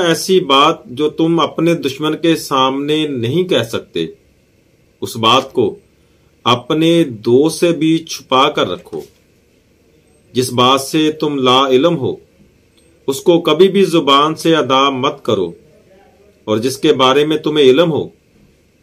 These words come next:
उसको जरूरतमंद तक पहुंचाने में देर हरगिज मत करो। हर शख्स की तबीयत के मुताबिक उसके साथ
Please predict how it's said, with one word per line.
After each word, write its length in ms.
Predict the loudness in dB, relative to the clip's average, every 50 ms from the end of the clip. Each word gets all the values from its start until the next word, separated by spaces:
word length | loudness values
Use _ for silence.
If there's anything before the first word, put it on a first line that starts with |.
| _ _
उसको 400 | -6 -6 0 4 6 6 6 6
जरूरतमंद 680 | 2 0 0 2 4 2 2 0 0 -2 -2 -2 -2 -2 -4
तक 200 | -4 -4 -4 -6 -6
पहुंचाने 560 | -4 -4 -4 -4 -2 0 0 2 2 0 0
में 200 | 0 -2 -4 -4 -8 -16 -20 -20 _ _ _ _ _ _
देर 460 | -18 -6 2 4 4 6 6 4 4 2 -2 -4
हरगिज 640 | -4 -2 0 0 0 -2 -2 2 4 4 4 4 0
मत 260 | -2 -2 -2 -4 -4 -4
करो। 180 | -2 -2 -2 -4 -8 -12 _ _ _ _ _ _ _ -20 _ _ _ _ _ _ _ _ _ _ _ _ _ _ _ -2
हर 180 | 0 0 0 0
शख्स 340 | 0 0 0 0 0 -4 -6
की 200 | _ 2 2 2 2
तबीयत 560 | 2 -2 0 0 0 2 4 2 2 2 0 0
के 120 | 2 2 2
मुताबिक 600 | 2 -2 -2 0 0 2 2 2 0 -2 -2 -4
उसके 300 | -8 -8 -4 -2 -2 0
साथ 320 | 0 0 0 2 2 2